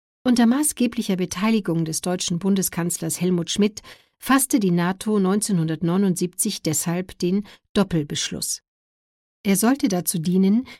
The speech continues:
die sowjetische Führung durch eine eigene Aufrüstung an den Verhandlungstisch zurückzuholen. Viele Menschen betrachteten die Verschlechterung der internationalen Beziehungen mit großer Sorge.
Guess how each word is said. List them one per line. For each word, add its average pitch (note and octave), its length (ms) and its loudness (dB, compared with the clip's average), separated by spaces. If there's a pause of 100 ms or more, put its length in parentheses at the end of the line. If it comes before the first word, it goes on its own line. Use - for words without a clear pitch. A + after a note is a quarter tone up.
(140)
die G#3+ 60 0
sowjetische G3+ 600 2
Führung A#3+ 560 0
durch F3+ 240 -4
eine F3 280 -2
eigene G#3 420 2
Aufrüstung G3 800 0
an D#3+ 180 -4
den D3 160 -2
Verhandlungstisch F3+ 960 0
zurückzuholen. D3+ 880 -4 (1200)
Viele A#3 280 4
Menschen E3+ 480 0
betrachteten E3+ 680 -6
die D3+ 120 -8
Verschlechterung E3 800 -2
der D3+ 100 -4
internationalen E3+ 840 -2
Beziehungen F3 680 0 (280)
mit G#3 180 0
großer G3 400 2
Sorge. E3+ 400 0